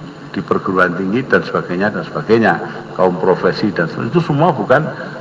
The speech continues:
bukan kelompok, bukan institusi politik, tapi kelompok-kelompok yang bisa bergabung menjadi kekuatan politik.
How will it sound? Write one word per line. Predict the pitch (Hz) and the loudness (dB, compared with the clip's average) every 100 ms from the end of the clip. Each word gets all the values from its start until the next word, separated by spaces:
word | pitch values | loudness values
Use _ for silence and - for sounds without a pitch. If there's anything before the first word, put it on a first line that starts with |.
| - - 87 | -14 -10 2
bukan | 117 123 | 4 4
kelompok, | 117 104 98 - - - - | 2 2 2 0 -4 -12 -6
bukan | 98 117 113 117 | 2 4 4 2
institusi | 110 - 113 - | -6 -6 -6 -6
politik, | 104 104 104 180 | -2 0 0 0
tapi | - 113 135 | 0 0 -2
kelompok-kelompok | - 131 113 113 - - 95 98 - - | 4 4 4 2 0 0 0 2 2 2
yang | 107 104 | -2 -4
bisa | 85 - 135 175 - - - - 107 | -4 2 4 4 0 -10 -12 -4 -2
bergabung | - 95 92 143 143 | 0 0 4 2 4
menjadi | 107 92 95 | 2 0 -2
kekuatan | 85 95 85 85 | -2 -2 0 -2
politik. | 80 78 73 - - | -4 -8 -8 -10 -12